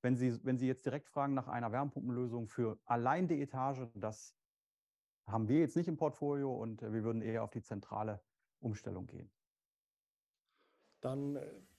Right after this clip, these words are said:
Speaker 2: gab's noch eine Frage, wie sieht es mit den Kältemitteln aus bei den S-E-Wärmepumpen?
Speaker 1: Bei den S-E-Wärmepumpen müsste ich jetzt nochmal nach-, wissen Sie das eventuell, Herr Rudolph, was mit S E gemeint ist?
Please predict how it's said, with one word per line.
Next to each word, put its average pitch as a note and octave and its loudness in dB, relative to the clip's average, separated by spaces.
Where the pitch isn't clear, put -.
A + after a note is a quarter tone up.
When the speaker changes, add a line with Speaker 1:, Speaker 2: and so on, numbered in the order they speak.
Speaker 2:
gab's C3+ -4
noch D#3+ 4
eine F#3 4
Frage, E3+ -4
wie D3+ -6
sieht F#3+ -8
es F#3 -14
mit D#3+ -2
den D3 -6
Kältemitteln G3 2
aus F3 -2
bei D3 0
den D3 0
S-E-Wärmepumpen? C#3+ 0
Speaker 1:
Bei G#2+ -6
den A2+ -4
S-E-Wärmepumpen D#3 -2
müsste C#3+ -2
ich C#3 2
jetzt C#3+ 0
nochmal C#3 4
nach-, C3 0
wissen C3 2
Sie D#3+ 6
das F3+ 2
eventuell, F3 0
Herr D#3 2
Rudolph, E3 -2
was C3+ -4
mit B2+ 0
S - -8
E B2+ 0
gemeint F3+ -2
ist? - -8